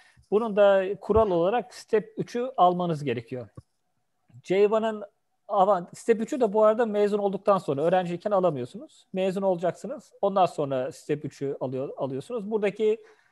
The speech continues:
e, bizim asistanlar P J one, yani ilk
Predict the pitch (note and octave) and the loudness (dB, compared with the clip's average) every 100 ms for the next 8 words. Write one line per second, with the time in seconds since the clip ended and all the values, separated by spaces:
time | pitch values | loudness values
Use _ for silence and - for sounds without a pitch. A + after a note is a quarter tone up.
0 | _ _ - F3 F3 E3+ G3 G3 F3+ - | _ _ -6 -2 -2 -2 -4 -2 -4 2
1 | F#3+ F3 A#3 G#3+ - _ - G#3+ F3 G3+ | 2 2 -2 -4 -12 _ -6 -6 0 0
2 | G3 G#3 G3+ - _ - F#3 G3 F3+ F3+ | 0 -2 -10 -18 _ -2 2 2 0 -2
3 | E3 D#3 F#3 G3+ | 2 2 0 -4